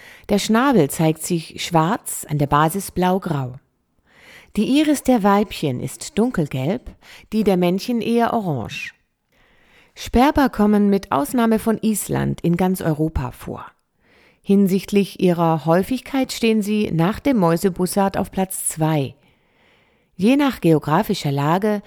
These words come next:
sind Sperber Standvögel oder Teilzieher. Vollständig im Winter verlassen werden jedoch nur das mittlere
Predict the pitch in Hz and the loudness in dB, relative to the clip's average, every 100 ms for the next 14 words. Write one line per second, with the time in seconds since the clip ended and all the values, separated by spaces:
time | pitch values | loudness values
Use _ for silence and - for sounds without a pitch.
0 | - - - - 233 233 - - 202 202 | -14 -20 -10 -2 0 -2 -8 0 2 4
1 | 190 170 - 165 151 - 208 208 226 233 | 2 -2 0 0 0 -2 0 2 2 0
2 | - 226 226 226 180 170 151 - 131 104 | 2 2 0 0 0 2 0 -4 -10 -10
3 | - _ _ _ _ _ _ - - - | -12 _ _ _ _ _ _ -20 -18 -2
4 | 220 214 - 220 220 233 - 165 196 269 | 0 2 0 0 0 -2 -2 0 2 2
5 | 302 262 247 226 - 220 208 214 202 190 | 0 2 2 2 0 0 0 2 2 2
6 | 190 - 190 208 220 196 151 - 208 214 | 0 0 0 2 2 0 -6 -2 -4 0
7 | 208 202 196 | 0 2 0